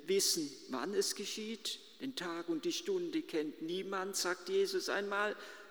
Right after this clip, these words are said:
„nicht einmal der Sohn, sondern nur der Vater.“ Sondern es kommt darauf an, dass wir in jeder Stunde möglichst bereit sind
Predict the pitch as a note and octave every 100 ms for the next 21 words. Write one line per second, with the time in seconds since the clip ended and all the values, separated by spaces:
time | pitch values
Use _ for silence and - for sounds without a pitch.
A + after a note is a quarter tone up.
0 | - - - - - F#3+ A#3+ - - G3
1 | F#3+ E3+ E3 D3+ D3 - E3+ G3 A3+ F#3+
2 | E3+ E3 E3+ F3+ F3 - F3 G3+ - G3+
3 | - - - - - - - - - -
4 | - - D#3 D3+ - E3 F3 D#3+ C#3+ D3
5 | - - D#3 - D3+ C#3+ D#3 F3+ F3+ -
6 | - G4 F#4 F#3 - - - - - C#3+
7 | E3 E3 E3+ - - D#3 D3 G#3+ A3+ -
8 | F3+ D3